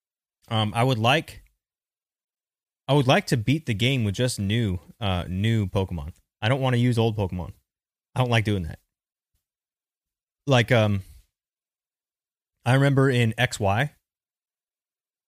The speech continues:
when X Y came out and I won, like, a professional Pokemon championship, um, I mean, my sweeper,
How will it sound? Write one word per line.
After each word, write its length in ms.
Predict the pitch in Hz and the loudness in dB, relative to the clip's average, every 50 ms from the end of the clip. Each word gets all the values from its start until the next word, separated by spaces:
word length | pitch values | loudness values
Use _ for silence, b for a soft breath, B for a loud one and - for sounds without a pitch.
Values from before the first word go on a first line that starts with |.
| _ _ _ _ _ - - | _ _ _ _ _ -8 -4
when 140 | 123 123 - | -2 0 0
X 220 | 143 185 - - | 0 -2 0 2
Y 160 | 170 156 151 | 2 2 2
came 260 | - - 139 120 101 92 | 2 2 0 0 2 0
out 240 | 90 90 95 - - B B B B B | 0 -2 -2 -6 -10 B B B B B
and 180 | B 120 107 98 | B -2 0 0
I 100 | 98 104 | 0 0
won, 340 | 101 101 107 104 104 107 101 | 0 0 0 0 0 0 0
like, 160 | 95 98 - | 0 -2 -2
a 40 | 95 | -4
professional 540 | - 98 92 - 110 104 - - 110 101 95 | -4 -4 -2 0 0 0 0 -2 -4 -4 -2
Pokemon 460 | - 113 110 95 101 92 87 90 90 | -2 -2 -2 0 -2 -2 -4 -4 -4
championship, 580 | - 95 90 - 98 92 - - 95 92 - _ _ _ | -4 -4 -4 -4 -6 -6 -4 -4 -4 -4 -6 _ _ _
um, 420 | 107 101 92 92 90 87 90 92 - _ _ _ _ _ _ _ _ _ _ _ _ _ _ _ _ _ _ _ _ _ _ _ _ _ _ _ _ _ _ _ _ _ | -4 -4 -2 -2 -2 -2 -4 -6 -10 _ _ _ _ _ _ _ _ _ _ _ _ _ _ _ _ _ _ _ _ _ _ _ _ _ _ _ _ _ _ _ _ _
I 60 | 104 | -2
mean, 160 | 104 104 98 95 | -2 0 0 0
my 100 | 95 98 | 0 0
sweeper, 640 | 95 - - - 117 127 117 - 104 92 98 104 | -2 -2 -2 -2 -2 -2 -2 -2 -4 -4 -4 -6